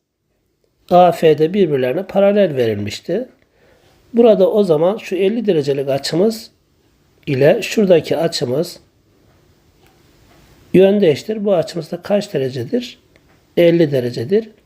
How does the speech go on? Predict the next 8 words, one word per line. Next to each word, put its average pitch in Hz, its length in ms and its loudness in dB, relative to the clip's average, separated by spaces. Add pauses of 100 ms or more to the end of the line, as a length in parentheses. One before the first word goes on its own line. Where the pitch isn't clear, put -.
(540)
Şurada 220 800 4
yetmiş 196 380 -10
beş 202 280 -4
dış 214 160 -6
açıdır. 160 540 -2 (460)
X'i 196 340 0
bulmak 180 340 4
için 233 440 -6